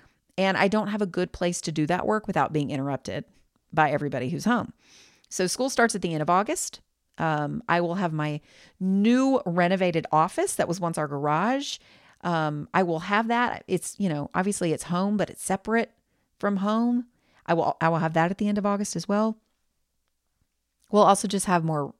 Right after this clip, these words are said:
of a rhythm in those days, you know? Um, I have also hired two new people to join the Lazy Genius team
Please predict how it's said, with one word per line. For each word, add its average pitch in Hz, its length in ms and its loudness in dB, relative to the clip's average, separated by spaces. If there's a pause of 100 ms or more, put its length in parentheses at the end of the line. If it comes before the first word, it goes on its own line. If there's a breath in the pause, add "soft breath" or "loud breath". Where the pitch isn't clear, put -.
(160)
of 156 140 0
a 131 160 -2
rhythm 202 540 0 (220)
in 220 160 0
those 240 220 0
days, 240 380 0
you 247 60 2
know? 254 320 0 (680 soft breath)
Um, 165 440 0 (640)
I 202 120 2
have 214 100 2
also 262 340 4
hired 190 320 0
two 220 260 -2
new 208 140 2
people 202 360 -2
to - 100 -12
join 160 220 -2
the 151 80 -2
Lazy 147 260 -2
Genius 147 320 -4
team 165 400 -2